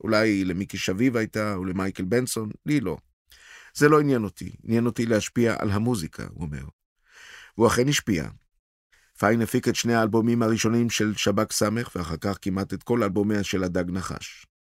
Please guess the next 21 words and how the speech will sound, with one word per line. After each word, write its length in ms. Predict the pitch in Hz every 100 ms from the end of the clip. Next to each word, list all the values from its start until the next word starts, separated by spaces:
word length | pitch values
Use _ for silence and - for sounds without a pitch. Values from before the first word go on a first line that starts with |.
| _ _ _ _ _ _ _ _
העבודה 340 | 92 95 107
הצמודה 600 | 107 - 104 95 101 110
שלו 240 | 101 95 98
עם 120 | 90
שתי 200 | - 104
הלהקות, 580 | 104 98 90 - 110 113
שהשפעתן 720 | - 62 - 67 - 92 92
על 120 | 82
ההיפ-הופ 520 | 85 92 - 98 92
הישראלי 460 | 90 90 - 90 104
הייתה 220 | 98 90
גדולה 320 | 95 95 95
מאוד, 420 | 92 95 113 113 - _ _ _
הופכת 340 | - 110 147 143
אותו 220 | 139 139
לאחד 340 | 131 107 127
הסנדקים 600 | 123 - 117 110 101 131 127
החשובים 600 | 110 120 - 120 117 87
של 200 | - 87
הראפ 320 | 92 95 -
המקומי. 580 | 80 87 - 95 92